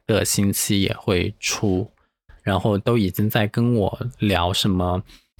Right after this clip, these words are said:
隔离，或者说让我去了解三亚防疫政策，或者说，呃，具体的入职日期这么 detail 的事情。所以我觉得，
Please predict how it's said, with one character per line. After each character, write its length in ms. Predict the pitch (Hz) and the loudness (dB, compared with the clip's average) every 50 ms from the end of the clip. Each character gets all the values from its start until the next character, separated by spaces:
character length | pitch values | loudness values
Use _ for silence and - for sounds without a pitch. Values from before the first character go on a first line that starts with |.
| - | -8
隔 280 | - 107 101 95 95 98 | -4 -2 0 0 0 0
离， 340 | 127 139 117 98 95 95 104 | 2 2 0 0 0 0 -2
或 160 | - - 131 | 0 0 -2
者 100 | 104 98 | 0 0
说 320 | 92 - - 113 104 104 | 0 0 2 2 2 2
让 160 | 110 127 123 113 | 2 2 0 0
我 120 | 95 92 | 0 0
去 160 | - - 127 | 0 0 0
了 320 | 107 101 92 90 92 101 104 | 0 2 0 0 0 0 -2
解 320 | - - 110 92 95 92 | 0 0 0 0 0 0
三 240 | - - 110 113 117 | -2 -2 0 0 2
亚 120 | 117 113 | 0 0
防 240 | 104 - 110 98 101 | 0 0 -2 0 0
疫 140 | 107 110 110 | 0 0 0
政 340 | - - 135 127 113 104 101 | -2 -2 0 2 2 2 0
策， 400 | - - - 143 127 104 - - - - _ _ _ _ | -2 -2 -2 0 0 0 -2 -4 -10 -18 _ _ _ _
或 100 | - 120 | -2 0
者 120 | 104 104 | 2 2
说， 440 | 101 - - 113 104 101 98 98 95 98 98 101 - - _ - | 2 2 2 2 2 4 2 2 2 2 0 -2 -4 -8 _ -4
呃， 400 | - 95 92 90 87 90 95 101 - - - - 131 143 147 | -2 0 0 2 0 0 -2 -4 -6 -10 -6 -2 -2 -2 -2
具 200 | - - 156 139 | -2 0 0 0
体 160 | 123 - - | 0 0 0
的 120 | 98 90 95 | 0 0 2
入 160 | 110 135 139 | 2 2 2
职 200 | 120 - - 101 | 0 0 0 0
日 240 | 104 120 139 139 113 | 2 2 2 0 0
期 260 | - - - 127 113 | -2 -2 -2 -2 0
这 80 | - 120 | 0 0
么 100 | 110 104 | 0 0
detail 380 | - 107 104 - - 127 110 | 0 -2 -2 0 0 0 0
的 100 | 104 101 | 2 0
事 240 | 98 - - - 113 - | 0 0 2 0 0 0
情。 240 | - - - - - | -2 -4 -6 -6 -8
所 200 | - - - 104 | -10 -4 -2 0
以 40 | 107 | 2
我 200 | 120 120 104 92 | 2 2 2 0
觉 280 | 98 - - 92 92 92 | -2 -4 -4 -2 -2 -2
得， 280 | - - 107 92 92 | -2 0 0 0 0